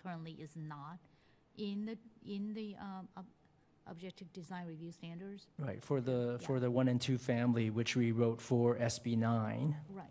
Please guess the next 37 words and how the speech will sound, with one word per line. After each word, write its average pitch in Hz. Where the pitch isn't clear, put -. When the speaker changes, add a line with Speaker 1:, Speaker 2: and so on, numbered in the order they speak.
Speaker 2:
Which -
nobody 127
<laughs> -
to 147
date 123
has 113
applied 117
for. 120
Um, 143
I, 156
I 151
would 170
also, 160
but, -
um, 151
I 156
think 220
there 185
is 175
value 156
in 156
looking 151
at 151
it 151
because 123
the 143
way, 170
uh, 202
the 147
state 160
legislature 151
has 147
been 139
passing 139
laws, 139
I, 127
I, 131